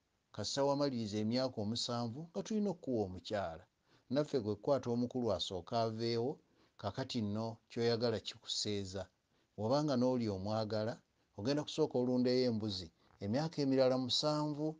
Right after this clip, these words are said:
ate naye omufune." Musajja wattu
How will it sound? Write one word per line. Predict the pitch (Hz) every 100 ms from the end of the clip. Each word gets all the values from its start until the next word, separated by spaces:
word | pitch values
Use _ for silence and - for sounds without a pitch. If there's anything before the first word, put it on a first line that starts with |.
| _ _
ate | - 123
naye | 117 101 107
omufune." | 107 90 - 107 98 82 - _ _ _ _ -
Musajja | - 113 113 117
wattu | 104 - - 120 120